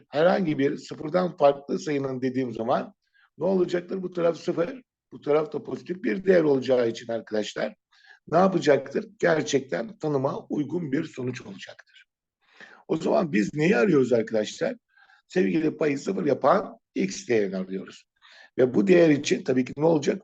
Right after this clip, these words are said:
Payda da sıfır olmayacak. Hemen bakalım. X kare kök x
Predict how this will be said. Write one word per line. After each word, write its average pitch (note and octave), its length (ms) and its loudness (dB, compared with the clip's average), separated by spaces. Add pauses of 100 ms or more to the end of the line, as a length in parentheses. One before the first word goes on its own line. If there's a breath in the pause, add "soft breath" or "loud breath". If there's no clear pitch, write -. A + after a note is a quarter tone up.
Payda C3 340 2
da F3+ 200 0
sıfır C#3 260 -8
olmayacak. G2+ 640 0 (1000)
Hemen E3 240 -4
bakalım. F3 440 2 (520 soft breath)
X - 320 -2
kare C#3+ 320 2
kök F#3 400 -2
x C#3+ 400 -6